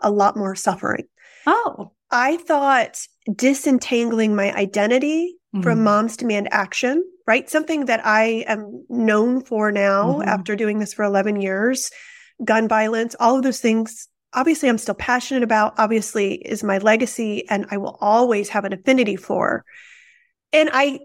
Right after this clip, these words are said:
Speaker 1: certainly have had moments where I thought, "Who am I? What's
Speaker 2: Mm-hmm.
Speaker 1: next?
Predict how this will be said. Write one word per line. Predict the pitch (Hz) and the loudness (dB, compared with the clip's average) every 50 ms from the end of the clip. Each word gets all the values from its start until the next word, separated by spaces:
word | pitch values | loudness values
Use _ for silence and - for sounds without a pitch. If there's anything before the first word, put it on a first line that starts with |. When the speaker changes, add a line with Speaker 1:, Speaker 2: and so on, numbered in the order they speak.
| - - | -18 -18
Speaker 1:
certainly | - - - 339 320 285 302 285 | -16 -4 -2 -2 0 2 2 0
have | 269 226 | 0 0
had | 220 - 269 254 233 | 0 -2 -2 -2 0
moments | 226 233 240 254 247 254 247 - - | 0 0 2 2 2 2 0 0 -2
where | 240 208 | 0 0
I | 202 202 202 | 0 0 0
thought, | - 214 202 202 202 - | -2 -2 -2 -2 -4 -4
"Who | - 302 277 262 | -4 -2 -2 -2
am | - - 214 196 208 | 0 -2 -2 0 0
I? | 202 196 196 196 196 196 196 196 196 196 - _ _ _ _ _ | 0 0 0 0 0 -2 -2 -4 -6 -10 -14 _ _ _ _ _
What's | - 220 220 240 240 175 165 | -6 -2 2 2 2 0 0
Speaker 2:
Mm-hmm. | - 247 | -2 0
Speaker 1:
next? | 226 208 202 202 196 202 - - - - - - - - - - - | 0 2 2 0 -2 -4 -6 -10 -12 -10 -10 -12 -12 -12 -14 -14 -18